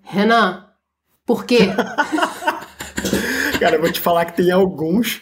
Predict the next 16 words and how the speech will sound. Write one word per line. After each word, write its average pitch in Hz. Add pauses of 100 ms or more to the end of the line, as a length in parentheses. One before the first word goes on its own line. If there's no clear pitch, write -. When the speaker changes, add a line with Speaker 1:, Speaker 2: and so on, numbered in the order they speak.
(140)
Speaker 2:
tem 156
alguns. 156 (340)
É... 135
Não, 156
tem 180
um 175
que 185
vem 175
aqui 170
na 170
minha 160
cabeça 151
que 151
f-, -
foi 143
ridículo. 131